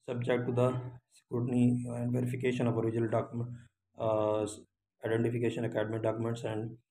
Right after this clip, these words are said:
एएमसी applications processing fee चालान भी college और यूनिवर्सिटी।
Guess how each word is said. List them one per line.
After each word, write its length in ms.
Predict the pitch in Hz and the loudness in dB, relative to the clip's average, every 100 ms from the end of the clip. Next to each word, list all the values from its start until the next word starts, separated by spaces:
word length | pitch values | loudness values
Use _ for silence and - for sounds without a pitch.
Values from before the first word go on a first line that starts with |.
| _ - | _ -6
एएमसी 280 | 117 113 117 | -4 0 -2
applications 1000 | 113 117 110 110 107 104 113 - 123 123 123 | -2 -2 -4 -4 -4 -4 -4 -2 -2 -2 -2
processing 460 | 117 - 117 117 123 | -4 -4 -6 -6 -6
fee 160 | 135 | -8
चालान 360 | - 110 110 110 | -6 -4 -4 -6
भी 540 | 107 113 113 123 123 - _ | -8 -4 -4 -4 -8 -14 _
college 220 | 117 107 | -6 -2
और 60 | 107 | -2
यूनिवर्सिटी। 480 | 104 104 - - | -4 -6 -10 -14